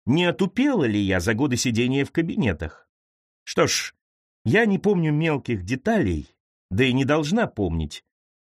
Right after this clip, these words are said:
но ожерелье Патиалы собрали заново и представили публике ещё в самом начале двухтысячных. Причём тут вы и ваша коллекция?» Вейнтрауб закряхтел, устраиваясь в кресле поудобнее.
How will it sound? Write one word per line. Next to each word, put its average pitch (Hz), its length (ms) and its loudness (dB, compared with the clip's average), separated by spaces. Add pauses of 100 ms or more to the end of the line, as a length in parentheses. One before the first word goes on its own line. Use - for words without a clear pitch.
(100)
но 160 180 4
ожерелье 202 580 0
Патиалы 180 580 -2
собрали 156 460 0
заново 135 580 0 (220)
и 170 100 0
представили 170 680 0
публике 135 440 -2
ещё 131 340 0
в 175 80 -8
самом 165 400 0
начале 156 420 0
двухтысячных. 139 1080 -4 (600)
Причём 202 420 2
тут 160 180 0
вы 208 280 0 (280)
и 202 140 2
ваша 160 280 0
коллекция?» 165 640 -4 (760)
Вейнтрауб 120 680 0
закряхтел, 156 760 -2 (460)
устраиваясь 143 760 2
в - 100 -20
кресле 117 420 0
поудобнее. 73 800 -2